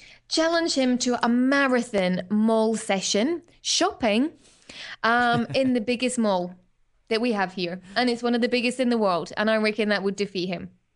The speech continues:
Speaker 1: And I
Speaker 2: That
Speaker 1: would make him
Speaker 2: sounds
Speaker 1: do it in, I would make him do it in high heel shoes.
Speaker 2: Oh my gosh. Perfect. That sounds like an
Speaker 1: <laughs>
Speaker 2: immediate defeat.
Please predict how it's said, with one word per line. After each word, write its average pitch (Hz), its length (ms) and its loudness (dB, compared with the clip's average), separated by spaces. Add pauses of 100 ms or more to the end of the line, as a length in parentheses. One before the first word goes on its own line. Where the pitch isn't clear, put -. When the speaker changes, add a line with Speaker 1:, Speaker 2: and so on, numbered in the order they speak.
(240)
Speaker 1:
And 214 200 0
I 254 220 2
Speaker 2:
That 247 60 0
Speaker 1:
would 240 120 -2
make 240 120 2
him 254 80 0
Speaker 2:
sounds 226 160 0
Speaker 1:
do 233 160 -2
it - 80 0
in, 214 140 -2 (300)
I 220 120 0
would 240 120 -2
make 226 160 0
him 214 100 -2
do 220 160 -2
it 208 80 0
in 190 80 -6
high 196 180 -2
heel 185 180 -4
shoes. 185 420 -8 (1000)
Speaker 2:
Oh 156 140 0
my 107 240 -8
gosh. 98 680 -12
Perfect. 120 460 -6
That 110 120 -10
sounds 123 300 -6
like - 180 -2
an 98 140 -10
Speaker 1:
<laughs> - 0 -
Speaker 2:
immediate 104 380 -6
defeat. 85 460 -16